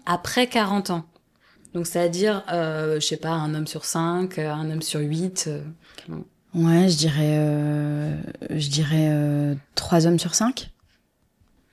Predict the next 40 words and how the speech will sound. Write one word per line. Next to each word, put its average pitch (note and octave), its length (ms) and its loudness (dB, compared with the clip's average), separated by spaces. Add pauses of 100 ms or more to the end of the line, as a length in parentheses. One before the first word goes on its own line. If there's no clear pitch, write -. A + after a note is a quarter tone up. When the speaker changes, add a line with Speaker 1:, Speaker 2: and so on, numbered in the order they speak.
(380)
Speaker 1:
Ouais, E3 180 -2
je - 100 -4
pense - 160 -2
que - 40 -4
c'est D#3+ 80 0
pas G3+ 160 0
trop A3 240 2
loin, G#3+ 360 2
c'est F#3 340 0
un G#3 180 6
homme B3+ 140 6
sur - 260 0
trois. D#3+ 320 -2 (560)
Speaker 2:
D'accord. F#3+ 460 4 (720)
Ouais, E3 200 0 (100)
on E3+ 40 -6
n'est D3 160 -2
pas, F3 580 -2 (100)
Speaker 1:
C'est - 140 -4
Speaker 2:
ouais. E3 60 4
Speaker 1:
un E3+ 80 4
tout D#4 240 4
petit C#4 140 4
peu A3+ 80 6
plus G3+ 180 6
haut. D#3+ 100 8
Speaker 2:
Ouais. F3 240 4 (240)
Speaker 1:
Euh, E3+ 220 2
non, E3+ 100 4
mais F3 80 2
c'est D4+ 140 -2
pas C#4+ 100 4
mal, E3+ 320 0
c'est C#4+ 140 -4
pas A3+ 100 4
mal. D3 320 -2 (580)
Tu - 120 -10
te F3+ 40 -10
défends G#3+ 280 4
bien. D#3 180 2